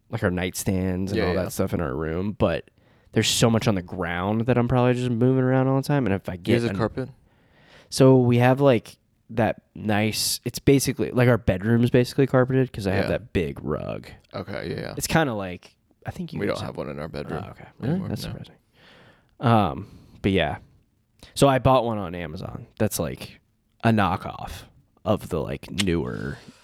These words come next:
Speaker 1: wand things or whatever.
Speaker 2: I'm
Speaker 1: I mean,
Speaker 2: not
Speaker 1: if it
Speaker 2: supportive of
Speaker 1: sucks,
Speaker 2: that.
Speaker 1: I'll just fucking buy a Dyson. It
Speaker 2: Well,
Speaker 1: was
Speaker 2: they also have a really good warranty.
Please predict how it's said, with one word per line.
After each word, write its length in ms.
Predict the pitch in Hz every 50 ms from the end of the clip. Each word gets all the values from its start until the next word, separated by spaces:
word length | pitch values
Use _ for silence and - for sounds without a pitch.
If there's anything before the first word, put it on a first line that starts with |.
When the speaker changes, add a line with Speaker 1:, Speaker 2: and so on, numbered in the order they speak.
| - 110
Speaker 1:
wand 580 | 104 104 95 95 80 78 80 78 78 80 82 -
things 420 | - - - 85 85 - 71 67
or 60 | - 69
whatever. 380 | 67 76 69 67 73 87 123 - - - - - - - - - - - - - - - - - -
Speaker 2:
I'm 80 | 101 110
Speaker 1:
I 20 |
mean, 100 | 135 139 139
Speaker 2:
not 20 |
Speaker 1:
if 80 | 131 143
it 120 | 160 -
Speaker 2:
supportive 200 | 92 87 147 160
of 140 | 170 143 107
Speaker 1:
sucks, 80 | 98 101
Speaker 2:
that. 40 | 117
Speaker 1:
I'll 60 | 113 110
just 180 | 117 113 -
fucking 260 | - 120 113 104 107
buy 160 | 104 104 101 98
a 60 | 98
Dyson. 340 | 104 107 117 120 131 - - - - - _ - _ - -
It 80 | -
Speaker 2:
Well, 120 | 120 131 131
Speaker 1:
was 80 | 120
Speaker 2:
they 80 | 127 127
also 200 | 123 123 - 127
have 80 | 117
a 40 | 107
really 180 | 101 104 104 101
good 160 | 101 98 101
warranty. 420 | 104 110 113 107 - - - 104